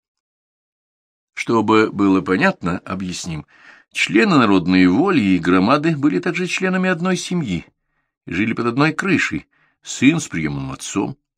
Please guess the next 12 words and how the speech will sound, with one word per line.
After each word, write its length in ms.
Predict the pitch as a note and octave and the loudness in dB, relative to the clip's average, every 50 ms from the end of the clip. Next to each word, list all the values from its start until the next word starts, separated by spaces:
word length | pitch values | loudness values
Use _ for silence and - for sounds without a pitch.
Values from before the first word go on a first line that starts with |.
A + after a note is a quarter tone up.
| _ _ _ _ _ _ _ _ _ _ - | _ _ _ _ _ _ _ _ _ _ -4
Ядро 460 | F2+ F#2 G2+ F#2+ F2+ B2 E3 G3+ G#3+ | 0 2 2 4 4 4 4 4 4
"Громады" 600 | F3 A2+ F#2+ F#2+ F#2 F2+ F2+ F2 E2+ D#2+ F2 F2 F2 - | 4 2 2 2 4 4 2 2 2 2 0 -2 -2 -6
Карпенко 640 | - - F#2+ E2+ D2 - F#2+ F2+ F2 E2 - F2+ F2 | -8 -6 -6 -6 -4 -2 -2 -2 -2 -2 -2 -4 -4
Кара, 460 | E2+ - - D#3 F#3 F#3 F#3 E3 - - - _ _ _ _ _ _ _ _ _ _ | -2 0 0 2 2 2 2 0 -2 -6 -16 _ _ _ _ _ _ _ _ _ _
врач 320 | - G2 F#2 F2 D#2+ - | -2 -2 0 0 -2 -4
Михалевич, 720 | - F2 D#2 - - F2 F2+ G#2+ C#3 C#3 C3+ C3+ - - - - | -6 -6 -6 -4 -2 0 2 4 4 4 4 2 -2 -8 -10 -12
учитель 440 | - - - F2 - - D#2 C#2+ _ _ _ _ _ _ _ _ _ _ _ _ - | -14 -14 -14 -14 -12 -12 -14 -14 _ _ _ _ _ _ _ _ _ _ _ _ -12
Маркович. 720 | E2 E2 - - - - - G2+ A2 C3 B2+ - - - - _ _ _ _ _ _ _ _ _ _ _ _ _ _ _ _ _ _ _ _ _ - | -10 -8 -8 -8 -10 -4 -2 -2 -2 -2 -4 -8 -10 -14 -16 _ _ _ _ _ _ _ _ _ _ _ _ _ _ _ _ _ _ _ _ _ -2
Арсений 520 | - G2 F#2+ F#2 - - A#2 G#2 G2 G2 | 0 0 0 0 0 0 2 2 2 2
Александрович 440 | F#2+ F2+ - G#2+ G#2 F#2+ - - - | 0 0 0 0 0 0 -2 -4 -4
Тарковский 640 | - F#2+ F2+ - - G2 F#2+ - - - - G2 - | -4 -4 -4 -2 -4 -4 -4 -4 -6 -8 -8 -8 -8
вспоминает: 680 | - - - - G#2+ D#2+ F2 E2 D#2 D#2+ F2 - - | -8 -8 -10 -8 -6 -6 -4 -6 -6 -8 -10 -12 -16